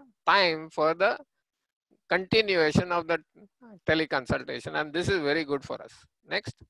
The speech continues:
Now, what about when prescription has to be given? So in an emergency, no prescription is allowed, okay? In an emergency, we have to only pro-, advise first aid and ask the patient to go to the nearest possible doctor or hospital.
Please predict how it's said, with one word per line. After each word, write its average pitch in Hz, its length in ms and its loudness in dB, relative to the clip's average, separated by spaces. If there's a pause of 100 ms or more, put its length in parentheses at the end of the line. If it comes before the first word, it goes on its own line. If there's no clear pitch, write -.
(1900)
Now, 208 160 6
what 220 180 8
about 262 260 6 (140)
when 202 460 0
prescription 214 640 0
has 190 200 4
to 180 80 -8
be 165 120 -2
given? 117 280 -14 (280)
So - 180 -2
in 226 320 0
an 254 140 4
emergency, 220 640 0
no 202 240 2
prescription 180 640 0
is 165 80 -2
allowed, 120 320 2
okay? 131 480 -4
In 160 140 -6
an 175 100 0
emergency, 185 600 0
we 190 100 0
have 180 160 4
to 180 60 0
only 175 280 2
pro-, 156 240 0
advise 143 600 2
first 165 360 2
aid 214 160 0 (400)
and 156 140 -2
ask 170 260 6
the 185 100 -2
patient 175 420 -6
to 185 60 -4
go 170 180 -2
to 185 120 -6
the 190 140 -2
nearest 170 480 -4
possible 160 420 -4
doctor 135 380 -2
or 156 260 0
hospital. - 400 -4